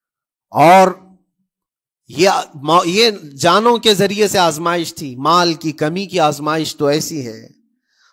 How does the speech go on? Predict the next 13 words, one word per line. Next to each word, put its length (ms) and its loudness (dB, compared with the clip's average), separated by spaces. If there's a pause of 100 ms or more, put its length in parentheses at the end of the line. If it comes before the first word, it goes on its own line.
(140)
मुल्क 340 -2
शाम, 540 -2
यमन, 680 -4 (640)
बहुत 320 -2
सारे 340 -2
ऐसे 400 -4
टूटे 400 -4
फूटे 480 -4
इलाके, 440 -2
इराक, 480 -4 (840)
जहां 340 0
पर 240 -2
लोग 500 -2